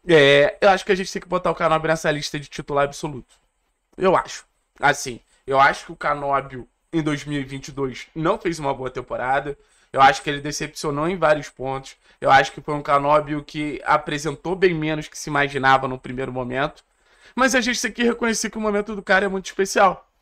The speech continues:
E quando você tem esse momento muito especial, independente de qual seja o jogador,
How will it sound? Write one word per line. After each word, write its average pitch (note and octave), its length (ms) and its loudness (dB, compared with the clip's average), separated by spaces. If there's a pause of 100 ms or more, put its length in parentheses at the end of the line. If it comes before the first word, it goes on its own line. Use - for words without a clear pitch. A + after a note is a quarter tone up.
(280)
E F3 80 2
quando A3+ 240 -2
você D#4+ 300 -2
tem G3+ 500 -2
esse E3+ 260 2
momento D3+ 460 -2
muito D3+ 160 -10
especial, D3+ 500 0
independente D#3 640 -6
de - 80 -18
qual D#3 160 -4
seja C#3+ 320 -6
o - 20 -12
jogador, C#3 560 0